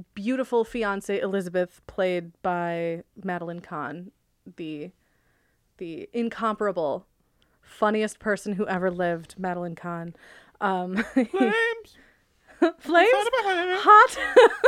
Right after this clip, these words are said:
Speaker 1: <laughs> flames. Um, he goes to Transylvania, uh, to see what's up. There he meets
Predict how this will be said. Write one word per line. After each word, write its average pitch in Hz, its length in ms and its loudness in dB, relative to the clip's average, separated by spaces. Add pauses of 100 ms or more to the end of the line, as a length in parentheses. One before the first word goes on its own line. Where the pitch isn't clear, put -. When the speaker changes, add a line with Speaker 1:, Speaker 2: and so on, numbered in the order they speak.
Speaker 1:
<laughs> - 360 -6
flames. 392 520 0 (920)
Um, 196 600 -2
he 202 80 -12
goes 226 260 2
to 240 100 -6
Transylvania, 262 1120 -2
uh, 208 560 2
to 240 160 -6
see 269 160 -4
what's 269 240 0
up. 226 320 4
There 214 320 2
he 226 220 -4
meets 220 520 -4